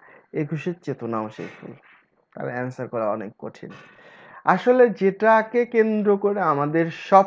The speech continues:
কিছু, অর্থাৎ উনিশশো একাত্তর সালের মুক্তিযুদ্ধ পর্যন্ত, সেটি কিন্তু আসলে বাংলা ভাষা। অর্থাৎ বায়ান্নর চেতনাই তো উনিশশো একাত্তরে এসে আমরা মুক্তিযুদ্ধে,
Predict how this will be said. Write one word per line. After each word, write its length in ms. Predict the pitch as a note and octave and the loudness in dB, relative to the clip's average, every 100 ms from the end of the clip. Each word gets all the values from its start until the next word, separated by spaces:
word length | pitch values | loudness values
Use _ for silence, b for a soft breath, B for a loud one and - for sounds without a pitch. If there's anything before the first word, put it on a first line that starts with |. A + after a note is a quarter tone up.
| - | 2
কিছু, 420 | - A#2 - C#3 D#3 | -8 -8 -8 -2 -2
অর্থাৎ 400 | D3 - B2+ B2+ | -2 -2 -4 -4
উনিশশো 320 | C3+ C3 G3+ | -8 -6 -4
একাত্তর 400 | E3+ F#3+ F#3 F#3 | -4 -6 -6 -6
সালের 320 | G3+ F#3+ F3 | -4 -4 -2
মুক্তিযুদ্ধ 680 | D#3 D#3 - E3+ F3 D#3 B2+ | -4 -6 -8 -4 -4 -4 -6
পর্যন্ত, 500 | A2 - - - E3 A3+ B B B B - | -8 -10 -12 -10 -12 -12 B B B B -4
সেটি 200 | F#3+ G#3 | -2 -2
কিন্তু 220 | G#3 G3 | -4 -4
আসলে 240 | F3+ F#3 | -4 -4
বাংলা 400 | C3+ A2+ A#2+ A2 | 2 2 2 -2
ভাষা। 320 | G#2+ A2+ - G2+ | -6 -10 -12 -18
অর্থাৎ 260 | A2+ C3+ | -14 -12
বায়ান্নর 600 | C3 C3 C#3 D3 D#3 F3 F3 B B B _ | -6 -2 -2 -2 0 0 -2 B B B _
চেতনাই 480 | F3 E3+ F3+ F#3+ G#3+ | -4 -2 0 0 0
তো 140 | G#3+ | -2
উনিশশো 300 | A#3 A3 A3 | -4 -2 -2
একাত্তরে 600 | G3 G3 G3 - A3+ A3 | 0 0 -2 -2 2 6
এসে 400 | G#3 G3+ A3+ G3+ G3+ _ | 6 4 2 2 0 _
আমরা 240 | - D#3 D#3+ | -6 -2 0
মুক্তিযুদ্ধে, 840 | E3+ E3+ G3 F#3+ F#3 F3 G3 F#3 | -2 -4 -8 -6 -4 2 2 2